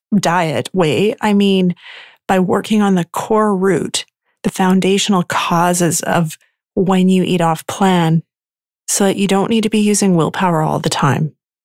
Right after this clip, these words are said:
It's like trying to catch all the water a faucet produces versus just turning off the faucet. It's easier to turn off the faucet. And that's what we're doing in Stress Eating S O S,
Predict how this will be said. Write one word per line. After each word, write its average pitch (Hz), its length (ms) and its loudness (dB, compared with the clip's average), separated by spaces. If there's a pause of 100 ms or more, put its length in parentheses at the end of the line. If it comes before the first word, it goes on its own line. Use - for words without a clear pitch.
(200)
It's 202 180 -2
like 196 360 -2 (480)
trying 196 400 0
to 185 480 0 (280)
catch 190 360 -2
all 185 80 0
the 175 80 -2
water 175 340 0
a 160 60 -4
faucet - 480 -2
produces 175 720 0 (420)
versus 190 320 0
just - 220 -2
turning 196 260 0
off 190 200 0
the 165 80 -4
faucet. - 560 -2 (260)
It's - 220 -8
easier 202 500 2
to 185 140 -4
turn 180 260 0
off 165 140 -4
the - 100 -4
faucet. 185 500 -2 (540)
And 185 140 2
that's 190 260 0
what 220 120 -2
we're 202 100 2
doing 170 260 2
in 165 80 2
Stress 156 360 -2
Eating 175 200 0
S 165 200 0
O 165 60 0
S, 160 280 -2